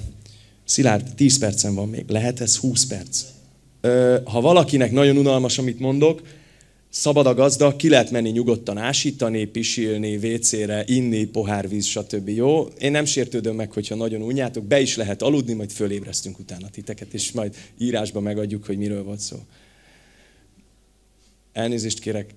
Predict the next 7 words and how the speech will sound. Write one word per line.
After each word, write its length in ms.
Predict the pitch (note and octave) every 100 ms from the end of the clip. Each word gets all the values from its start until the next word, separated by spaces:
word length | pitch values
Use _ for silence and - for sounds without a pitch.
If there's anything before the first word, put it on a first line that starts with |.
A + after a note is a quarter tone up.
| G#2
a 140 | - F#2+ G#2 - - _ -
csúnya 260 | - G2 F#2
szavak 360 | - F2 -
miatt. 300 | G2 F#2 _ _ _ _ _ _ _ _ _ _ _ -
Szóval, 480 | - D3 A2 F#2 E2 - _ _ _ - - _ _ _ _ _ _ _ _ _ _ _ - - _ _ _ _
hát, 300 | - B2 B2
ö, 320 | D3+ C#3+ C#3+